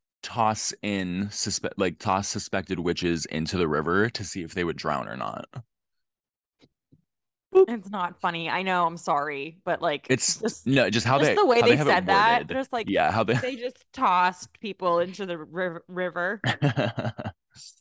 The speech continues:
Speaker 1: Um, we have the, when they were bound and thrown into a body of water, which we talked about. They were pressed with heavy stones,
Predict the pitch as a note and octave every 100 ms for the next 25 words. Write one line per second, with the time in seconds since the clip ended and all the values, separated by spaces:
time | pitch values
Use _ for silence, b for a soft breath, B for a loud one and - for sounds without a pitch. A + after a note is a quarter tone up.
0 | _ _ _ _ F2+ F2 F2+ F2+ G2 F#2+
1 | F2+ E2+ D2+ D2+ F2 D#2+ D2+ C#2 E2 D#2+
2 | D#2 D2 D2 D2+ D2+ D2+ - D2+ - -
3 | D#2+ C#2+ C#2 D2 C#2+ - A#2+ B2+ A#2 A2+
4 | A2+ A2 G#2 - G2 G2 G2 - _ -
5 | _ _ _ _ _ F2+ E2+ E2 - E2
6 | D#2 D2 - - F2 D#2 C#2+ C2+ D2 E2+